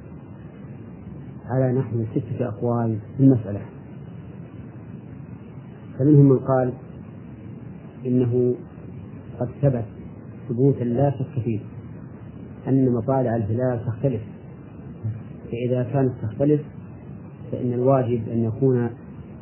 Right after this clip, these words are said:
حكم دخول الشهر أو خروجه مربوطا باختلاف المطالع.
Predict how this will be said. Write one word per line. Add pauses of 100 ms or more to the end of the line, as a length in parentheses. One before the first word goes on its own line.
(500)
حكم (800)
دخول
الشهر (1000)
أو (100)
خروجه (960)
مربوطا (540)
باختلاف
المطالع.